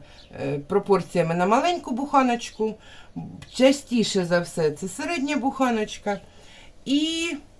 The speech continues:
дуже рідко, але буває, це велика буханочка. Е, так ось, згадалось, що в коментарях не так давно писали мені і запитували, чи немає відео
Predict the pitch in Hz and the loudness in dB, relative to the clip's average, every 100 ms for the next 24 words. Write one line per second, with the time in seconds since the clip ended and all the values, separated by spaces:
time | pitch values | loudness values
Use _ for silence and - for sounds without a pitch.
0 | - 170 277 285 269 262 294 349 - 226 | -16 0 4 4 6 4 2 -4 4 6
1 | 220 220 185 208 233 320 311 285 208 214 | 8 6 4 2 4 4 0 0 2 4
2 | 196 202 180 170 165 - 135 120 - - | 4 4 0 -2 -4 -4 -4 -6 -14 -20
3 | - - - - - - - - - - | -20 -20 -20 -20 -20 -20 4 6 6 0
4 | - 175 302 320 214 190 180 - - 208 | -2 4 4 6 6 6 4 -6 -8 -4
5 | 202 269 302 349 320 285 - - - - | 4 6 8 6 4 0 -4 -12 -16 -20
6 | - - - - - - 269 277 269 247 | -20 -20 -20 -20 -12 -6 0 4 8 6
7 | - 196 - 262 269 262 277 320 320 226 | 4 -4 0 2 4 2 0 0 0 0
8 | 226 208 214 233 262 294 294 - - - | 2 0 2 2 2 -2 -6 -12 -20 -10
9 | - 233 269 254 208 196 196 185 185 214 | -2 0 6 8 8 8 4 0 -2 -2
10 | 196 214 254 285 214 190 180 175 220 240 | 0 0 -2 0 2 4 2 -2 -2 0
11 | 269 269 226 226 285 190 185 170 156 | 2 4 4 4 -2 2 2 4 2